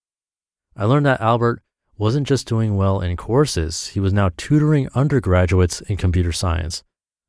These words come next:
I caught up with him one day and asked him for the full story. He told me that as classmates struggled in the higher level classes, he was so thankful I had been hard on him and forced him to really learn the introductory material without passing him along.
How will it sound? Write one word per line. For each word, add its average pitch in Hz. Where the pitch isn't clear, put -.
I 101
caught 107
up 110
with 101
him 92
one 92
day 98
and 90
asked 90
him 95
for 90
the 85
full 95
story. 101
He -
told 139
me 120
that 104
as 98
classmates 123
struggled 110
in 90
the 85
higher 95
level 87
classes, 110
he -
was 110
so 135
thankful 143
I 104
had 113
been 98
hard 156
on 117
him 104
and 92
forced 160
him 107
to 95
really 123
learn 117
the 107
introductory 113
material 123
without 95
passing 123
him 95
along. 95